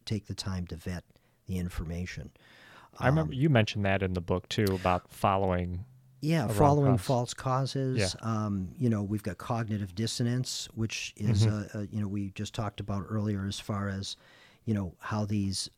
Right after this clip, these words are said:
Speaker 1: um,
Speaker 2: Mm-hmm.
Speaker 1: you know, interactions with information can affect people. And then we've seen these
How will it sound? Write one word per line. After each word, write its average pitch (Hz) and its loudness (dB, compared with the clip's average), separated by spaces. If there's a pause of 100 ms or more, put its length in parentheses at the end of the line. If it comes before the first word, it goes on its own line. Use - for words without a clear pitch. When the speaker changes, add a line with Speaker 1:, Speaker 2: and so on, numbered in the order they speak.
Speaker 1:
um, 92 -6 (600)
Speaker 2:
Mm-hmm. 113 2
Speaker 1:
you 123 4
know, 92 -6 (300)
interactions 117 0
with 101 -6
information 104 -4
can 123 -4
affect 165 -4
people. 117 -2
And 110 0
then 110 0
we've 101 -4
seen 113 0
these 101 -4